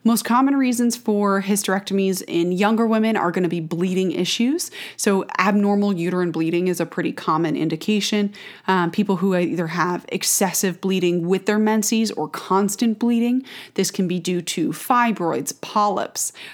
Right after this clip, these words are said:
um, or endometrial hyperplasia, which is, um, can be a precursor to endometrial cancer. Uh, lots of different anatomic reasons to have excessive bleeding. Um,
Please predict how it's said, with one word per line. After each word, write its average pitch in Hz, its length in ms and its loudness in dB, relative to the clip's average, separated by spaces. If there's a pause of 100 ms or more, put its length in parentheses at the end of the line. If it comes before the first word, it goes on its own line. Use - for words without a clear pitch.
um, 180 640 2 (1000)
or 180 680 2 (300)
endometrial 196 540 2
hyperplasia, 202 840 2
which 175 220 -2
is, 170 280 0
um, 170 340 -2
can 185 220 -2
be 180 200 0
a 165 120 0
precursor 190 600 -2
to 185 120 -4
endometrial 165 580 -2
cancer. 269 540 -2 (500)
Uh, 170 300 2
lots 226 300 0
of 262 60 2
different 214 600 -2 (120)
anatomic 190 640 0
reasons 170 440 0
to 180 540 0 (340)
have 175 320 0 (100)
excessive 170 560 -4
bleeding. 151 520 -2 (460)
Um, 156 680 0